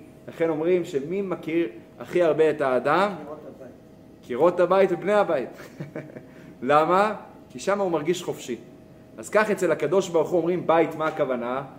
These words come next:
Speaker 1: בכל העולם הקדוש ברוך הוא נמצא, והוא לא נמצא כמו שהוא, הוא נמצא בהיעלם, הוא מסתתר. בב-, בבית המקדש, בבית שלו, שם הוא נמצא בגלוי,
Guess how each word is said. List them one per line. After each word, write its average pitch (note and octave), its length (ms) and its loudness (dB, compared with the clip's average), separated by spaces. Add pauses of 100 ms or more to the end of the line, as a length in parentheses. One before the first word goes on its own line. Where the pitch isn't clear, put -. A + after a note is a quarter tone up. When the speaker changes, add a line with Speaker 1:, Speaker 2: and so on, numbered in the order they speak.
(300)
Speaker 1:
בכל A3+ 380 4
העולם E3+ 360 8
הקדוש D#3+ 360 0
ברוך D#3+ 160 -4
הוא F3 80 0
נמצא, E3+ 480 4 (420)
והוא C3 160 -2
לא G#3 80 2
נמצא G3 300 2
כמו F3 240 0
שהוא, D3+ 380 2 (280)
הוא - 80 -14
נמצא C#3+ 280 -2
בהיעלם, C#3 480 2
הוא B2 100 -4
מסתתר. B2+ 580 -2 (840)
בב-, C3+ 460 0
בבית D#3+ 360 2
המקדש, E3 440 2
בבית G3 520 2
שלו, F#3+ 540 4 (200)
שם G3 220 -2
הוא F#3+ 100 -2
נמצא F3 300 0
בגלוי, D3+ 540 4